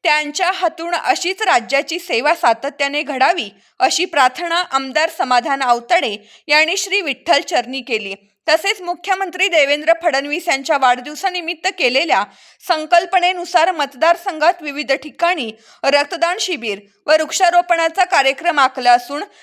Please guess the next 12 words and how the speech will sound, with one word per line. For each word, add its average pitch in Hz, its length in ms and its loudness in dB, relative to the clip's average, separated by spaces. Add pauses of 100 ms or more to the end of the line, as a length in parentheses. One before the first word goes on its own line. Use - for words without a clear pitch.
(140)
पंचावन्न 349 560 2
हजार 349 300 2
पाचशे 339 380 0
पंचावन्न 302 640 0
झाडे 277 360 0
लावणार 247 360 4
आहेत. 226 260 2 (300)
भारतीय 294 680 2
जनता 277 320 0
पार्टीचे 311 560 -2
सर्व 311 300 0
पदाधिकारी 302 720 0